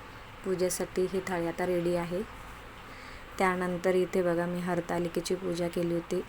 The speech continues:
आमच्या घराच्या शेज-, शेजारीच एक ताई पूजा मांडतात, त्यामुळे मी त्यांच्याच घरी गेली होती. दरवर्षी मी त्यांच्याच घरी जाते पूजा करण्यासाठी. तर हे बघा, एक एक करून मी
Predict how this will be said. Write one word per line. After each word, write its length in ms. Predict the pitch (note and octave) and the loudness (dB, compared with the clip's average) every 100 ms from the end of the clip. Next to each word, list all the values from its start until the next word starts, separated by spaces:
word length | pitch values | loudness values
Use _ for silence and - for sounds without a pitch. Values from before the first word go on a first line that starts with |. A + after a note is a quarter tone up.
| - | -2
आमच्या 600 | E3+ E3 F3+ F3 - F3 | -2 -2 -2 -2 -4 -2
घराच्या 380 | F#3+ F3 E3+ F3 | 0 0 0 0
शेज-, 280 | F3+ E3+ F3+ - | 0 -2 -4 -2
शेजारीच 540 | G3 F3+ F3 F#3 - | 0 2 2 0 0
एक 140 | F#3+ - - | -2 -2 -2
ताई 260 | F3 F3+ G#3+ - - - - - - | 0 0 -2 -6 -16 -16 -16 -16 -2
पूजा 260 | F#3+ F3 F3+ | 2 2 2
मांडतात, 360 | F3 E3+ E3+ E3+ | 0 -2 -4 -2
त्यामुळे 400 | F3 E3+ E3+ E3+ | -2 0 0 0
मी 280 | F3 F3 F3 F3+ | 0 0 0 0
त्यांच्याच 420 | F3 E3 F3+ F3+ | -2 0 -2 0
घरी 200 | G3 F3 | 2 4
गेली 220 | F3 F3 | 4 2
होती. 180 | F3 F3+ | 2 2
दरवर्षी 500 | F3 E3+ E3+ E3+ F3+ | 2 4 4 2 0
मी 100 | F3 | -2
त्यांच्याच 400 | E3+ E3+ F3+ F3 | -2 -2 -4 0
घरी 180 | F#3+ F3 | 2 2
जाते 320 | E3+ E3 F3+ | 0 -2 -4
पूजा 340 | F3+ F3 F3 | -2 0 0
करण्यासाठी. 640 | F3 F3 E3+ F3 F3 - F#3 - - - - - - - - - - - - - - | 0 -2 -2 -2 -2 -2 -6 -6 -14 -14 -16 -16 -16 -16 -16 -14 -14 -16 -16 -14 -6
तर 40 | |
हे 100 | F#3 | -2
बघा, 180 | E3+ E3+ | 0 -2
एक 280 | - F3 - | -2 -2 -2
एक 140 | - | -4
करून 240 | - F3 E3+ | 0 0 0
मी 220 | E3+ F3+ | 0 -2